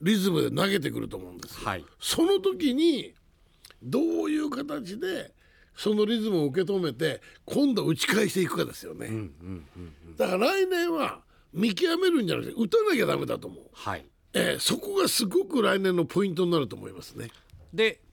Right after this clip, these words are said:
Speaker 2: 打つということは、その仕留める精度。
Speaker 1: 仕留める精度、技術です。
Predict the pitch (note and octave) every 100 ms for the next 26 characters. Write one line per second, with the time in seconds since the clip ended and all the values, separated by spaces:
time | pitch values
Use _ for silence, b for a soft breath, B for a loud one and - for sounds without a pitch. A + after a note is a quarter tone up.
0 | _ _ G#3 - F3 D#3+ D#3+ G#3 E3 -
1 | C3+ A#2+ B2+ - - A3+ G#3 C3+ - F3
2 | D3+ A#2+ C#4+ D4 A#3+ E3+ F#3+ E3 G#2+ F2+
3 | E3+ C4+ G#3+ G2+ F#2 - -